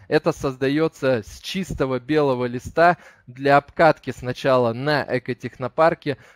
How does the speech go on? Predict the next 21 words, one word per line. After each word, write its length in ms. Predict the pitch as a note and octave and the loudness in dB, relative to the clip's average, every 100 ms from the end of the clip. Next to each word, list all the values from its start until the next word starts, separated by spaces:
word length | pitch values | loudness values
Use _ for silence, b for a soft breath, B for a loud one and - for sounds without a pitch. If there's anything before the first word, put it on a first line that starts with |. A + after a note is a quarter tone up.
| b | b
э, 200 | B2 B2 | -4 -4
для, 480 | A#2+ C3+ D3+ C3+ A2+ | -4 2 4 4 0
э, 320 | - B2 B2 A2+ | -10 -8 -8 -6
прогона 680 | C#3 C#3 C#3+ E3+ D3 B2+ G2+ b b _ | -4 -2 0 0 0 -2 -4 b b _
на, 420 | B2+ C#3 C3+ B2+ | -4 2 4 2
э, 400 | A2 - A#2+ B2 | 0 -8 -6 -6
стендовых, 680 | - E3+ E3 C#3+ C3 B2+ - | -2 0 2 0 -2 -4 -2
э, 340 | B2+ B2+ A#2+ F#2+ | 0 2 0 -4
испытаниях, 920 | B2+ - C#3+ F3 F3+ E3+ D3 C3+ - | -10 -12 -2 2 2 2 -2 -2 -2
э, 460 | B2+ B2 A#2 A2+ | 0 0 0 -2
и 440 | G#2+ B2 C3+ C3 B2 - | -6 -6 -4 -2 -2 -4
уже 380 | C3+ C3+ E3+ | -10 -2 0
только 420 | - - D#3+ - C#3 | 0 -2 -2 -2 -4
потом 580 | - C3+ - F3+ F#3+ F3 b b - | -2 -2 -2 -2 -2 -4 b b -2
это 220 | D#3 C#3+ | 0 0
применяется 920 | - C3+ C#3+ D3+ D#3 C#3+ - C3+ B2 A2 | -4 -6 -6 -4 -2 -2 -2 -2 -2 -2
на 280 | C#3 E3 D#3 | 0 0 0
чистовую 840 | - C3 - C#3 C#3 C#3+ B2+ A2 b b | -4 -14 -4 -4 -2 -4 -4 -4 b b
в 60 | B2+ | -8
логике 720 | D3+ D#3 C3+ - C3 A#2+ A2+ | -2 -2 -4 -4 -2 -2 -2
шаржи, 680 | - C3+ B2 - D#3+ G3 | -4 -4 -4 -6 -4 -2